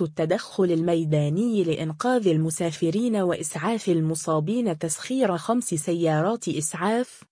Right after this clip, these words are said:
من بينها ثلاث سيارات تابعة للحماية المدنية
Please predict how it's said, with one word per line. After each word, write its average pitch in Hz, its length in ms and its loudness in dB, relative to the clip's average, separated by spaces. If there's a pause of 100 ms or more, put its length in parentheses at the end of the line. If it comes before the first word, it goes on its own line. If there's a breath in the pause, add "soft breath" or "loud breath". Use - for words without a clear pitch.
(160)
من 208 240 6
بينها 190 560 4
ثلاث 196 460 0
سيارات 170 800 0
تابعة 180 720 2
للحماية 185 880 2
المدنية 165 760 2